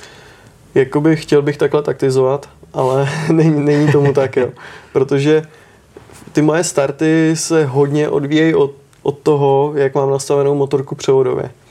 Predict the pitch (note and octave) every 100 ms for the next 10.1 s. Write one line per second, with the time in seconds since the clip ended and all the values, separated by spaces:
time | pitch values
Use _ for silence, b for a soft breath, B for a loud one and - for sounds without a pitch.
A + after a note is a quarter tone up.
0 | B B B - C#3+ D3 D3 D#3 D3+ -
1 | - C#3 D#3 D#3 D3 E3 - _ b b
2 | b - C#3+ D3+ C#3+ - D#3+ C3+ B2+ C#3
3 | C#3 C#3+ C#3+ C#3+ C#3 C#3+ C3+ C3+ C#3 C#3
4 | C3+ C3+ C#3+ - B B - C#3+ - C3
5 | C#3 C#3 C#3+ C#3 C#3+ C3+ C#3 B B -
6 | - C#3+ D3 C3+ B2 B2 - - - D3
7 | D3+ D3 D3 D3 D#3 D#3 D3 C#3 D3 C#3+
8 | D3 C#3 C#3 C#3 D3+ C#3+ C3+ C3 C#3 C#3
9 | C#3+ C#3+ C3+ C#3+ C#3 C3+ C#3 - C3+ B2+